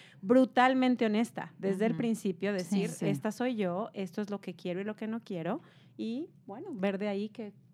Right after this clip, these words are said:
Speaker 1: que
Speaker 3: y que también es
Speaker 1: sa-,
Speaker 3: válido que
Speaker 1: sucede.
Speaker 3: puede cambiar, porque pasa mucho
Speaker 4: Sí.
Speaker 3: que la mujer entre los veinte y los treinta y cinco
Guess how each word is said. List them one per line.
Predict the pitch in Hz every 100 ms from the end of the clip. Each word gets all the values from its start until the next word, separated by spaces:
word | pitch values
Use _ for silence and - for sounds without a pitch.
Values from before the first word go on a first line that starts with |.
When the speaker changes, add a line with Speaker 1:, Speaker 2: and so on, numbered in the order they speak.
| _
Speaker 1:
que | - 269 202
Speaker 3:
y | 285
que | 285
también | 269 262 247 262
es |
Speaker 1:
sa-, | 294
Speaker 3:
válido | 359 381 403
que | 311
Speaker 1:
sucede. | 196
Speaker 3:
puede | 233 262
cambiar, | 349 269 330 277
porque | 208 220
pasa | 202 214 285
mucho | 294 285 262 320
Speaker 4:
Sí. | 170 170 - - -
Speaker 3:
que | 277 262
la | 240
mujer | 233 226 233 233
entre | 269 294 277
los | 240 196
veinte | 226 240 254 294
y |
los | 277 233
treinta | 226 202 190
y | 180
cinco | 175 - 233 247 254 311 381